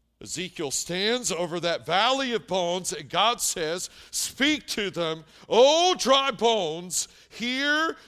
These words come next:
the word of the Lord." Dry bones don't have ears. How is it that dry bones can hear? If it's on the dry bones to hear, we got trouble, amen? It isn't.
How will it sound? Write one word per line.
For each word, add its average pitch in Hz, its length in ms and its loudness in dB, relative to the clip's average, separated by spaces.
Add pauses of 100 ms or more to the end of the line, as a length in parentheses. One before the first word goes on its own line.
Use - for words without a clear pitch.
(100)
the 175 140 -4
word 247 640 0
of 196 240 -2
the 196 100 -2
Lord." 165 720 -2 (840)
Dry 226 260 2
bones 165 680 -2
don't 190 220 -6
have 190 260 -4
ears. 170 560 -6 (220)
How 294 240 6
is 311 260 2
it 175 180 -4
that 175 200 -6
dry 214 260 4
bones 233 460 -4
can 240 180 -4
hear? 220 380 -2 (200)
If 220 160 0
it's 226 180 -4
on 349 340 2
the 339 100 0
dry 262 320 4
bones 226 480 -2
to 170 120 -8
hear, 175 200 -2
we 160 160 -6
got 160 240 -2
trouble, 131 480 -6
amen? 220 440 -6 (800)
It 185 120 -2
isn't. 294 480 -2